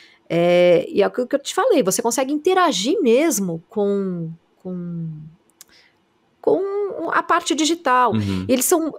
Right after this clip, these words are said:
Speaker 1: esses óculos são muito usados na indústria, por exemplo, você faz um projeto junto, você desenvolve um automóvel junto. A equipe pode estar em qualquer lugar do planeta e você tá desenvolvendo, você vê o objeto, você tá em,
Speaker 2: Uau.
Speaker 1: você tá dividindo aquele espaço virtual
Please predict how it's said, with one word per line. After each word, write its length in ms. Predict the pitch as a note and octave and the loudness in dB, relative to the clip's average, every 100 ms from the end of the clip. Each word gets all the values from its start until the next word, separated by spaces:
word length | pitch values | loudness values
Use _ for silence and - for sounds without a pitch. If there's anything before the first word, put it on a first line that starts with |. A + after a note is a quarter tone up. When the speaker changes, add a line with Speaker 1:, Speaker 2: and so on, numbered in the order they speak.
| - | -2
Speaker 1:
esses 280 | A3+ A#3 | -2 0
óculos 320 | C4 C4 D4 C4+ | 0 0 0 0
são 140 | C#4 | -2
muito 240 | C4 D#4+ | -2 -2
usados 380 | D4 A#3 A#3 A3 | 0 2 0 0
na 100 | G#3+ | 0
indústria, 440 | G3+ F#3 C4+ C#4+ G#3+ | 0 0 -2 -2 -2
por 100 | A3+ | 0
exemplo, 240 | G#3+ A3 | 0 -2
você 100 | A#3 | -4
faz 240 | A3+ A3+ | 0 -2
um 100 | A#3 | 0
projeto 480 | A3+ A#3 A3 A#3+ C4 | 0 2 2 -2 -2
junto, 360 | A#3+ A#3 G#3+ - | 0 0 -2 -4
você 120 | G3+ | -4
desenvolve 460 | F3+ G#3+ G#3 A#3 A#3+ | 0 0 2 2 2
um 320 | A#3 G#3+ F#3+ | 0 -2 0
automóvel 540 | G#3+ A#3 A3+ C4 B3+ | 0 0 2 4 4
junto. 460 | A3 A3 G#3+ F#3+ - - - - - | 2 2 0 -2 -12 -20 -20 -20 -6
A 120 | G3 | -2
equipe 320 | G#3+ C#4 D4 | 0 -2 -2
pode 220 | C#4+ A#3+ A#3 | 0 -2 -2
estar 180 | - A3 | -4 -4
em 60 | |
qualquer 300 | A3 A3+ F4+ | -2 -2 4
lugar 480 | A#4 B3 A#3+ A3+ G#3 _ _ _ | 4 4 2 2 -2 _ _ _
do 100 | A#3+ | -2
planeta 640 | B3 D4 D#4 B3+ C4 C5 G4 _ _ | 0 2 4 4 4 2 -4 _ _
e 60 | - | -6
você 100 | - | -6
tá 160 | - A4 | 0 0
desenvolvendo, 720 | F4 G4+ G4 G#4+ B3 D4 B3 | 2 2 4 4 4 2 2
você 160 | - B3 | 0 0
vê 500 | F3+ G#3+ F4 G#3+ - | 2 2 4 2 0
o 80 | G3+ | 0
objeto, 680 | G3+ F3+ F#3 F#3 G3 B3+ D4 _ | 0 0 -2 -2 -2 -4 -4 _
você 160 | F#3 A#3 | -8 -4
tá 160 | B3 | -2
em, 100 | A#3+ | -2
Speaker 2:
Uau. 160 | A3 G3+ | 0 2
Speaker 1:
você 80 | F#2 | 2
tá 120 | C4 | 2
dividindo 560 | C4 C4+ C4+ A3 D#4+ F#4 | 0 0 0 0 2 2
aquele 220 | F#4 C4+ | 2 0
espaço 720 | C4 - G#3 G3+ A3 E4 G4 _ _ | -2 0 0 0 -2 -4 -6 _ _
virtual 680 | - A#3+ A#3+ A3+ F#3+ G3 D#4 | 0 0 2 2 4 2 0